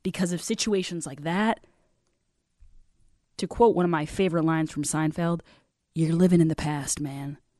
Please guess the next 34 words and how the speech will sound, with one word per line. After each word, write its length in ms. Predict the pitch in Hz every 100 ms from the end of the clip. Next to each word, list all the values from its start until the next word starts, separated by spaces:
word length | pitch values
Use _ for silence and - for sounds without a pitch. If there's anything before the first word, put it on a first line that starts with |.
| _ _ _ _
You 140 | 170
need 200 | 190 196
to 60 | 180
get 180 | 156 143
over 320 | 143 143 147
it. 200 | 139 - _ _ _
We're 220 | - 220
on 160 | 233 220
the 140 | 214
up 120 | 190 185
and 120 | 180
up. 240 | 151 143 - - _ _ _ _ _
Onward 440 | 311 381 466 466 440
and 100 | 392
upward." 460 | 262 - 160 - - _ _ _ _ _
Eight 180 | 214 233
four 200 | 220 202
four, 200 | 196 196
five 200 | 208 185
hundred, 300 | 220 185 160
forty-two 520 | 196 185 175 - 180
forty-two. 460 | - 180 175 - 190
We'll 180 | 240
continue 400 | 311 349 302 254
to 60 | 220
play 380 | - 208 196 185 - -
some 200 | - 208
sound 340 | 202 220 214 202
cuts 240 | 208 180
for 240 | - 190
you 240 | 190 185 175
on 340 | 202 202 214 208
this 240 | 185 -
topic. 640 | - 208 208 196 196 185